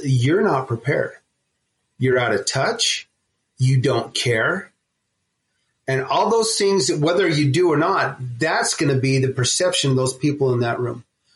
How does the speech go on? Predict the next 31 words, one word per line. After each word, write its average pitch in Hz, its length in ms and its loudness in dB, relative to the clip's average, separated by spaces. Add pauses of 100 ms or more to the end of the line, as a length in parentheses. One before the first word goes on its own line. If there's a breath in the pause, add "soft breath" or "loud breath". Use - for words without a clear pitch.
(140)
When 127 200 0
you're 165 180 2
not 226 260 2
ready, 139 300 2
when 120 200 0
you're 165 140 2
not 196 220 0
prepared, 143 560 0
you 135 140 2
don't 139 200 0
have 131 380 -2 (220)
all, 135 220 2
all 147 260 2
the 135 100 0
questions 156 600 0
in 127 160 0
place 131 320 0
that 131 60 -8
you, 131 300 -2 (380 loud breath)
the, 147 220 0
the 147 140 2
real 202 240 2
questions 143 500 0
you 156 160 2
need 165 160 2
to 143 120 2
be 131 240 0
asking 127 580 -2
about 117 340 -2
certain 143 560 0
issues. 131 600 -4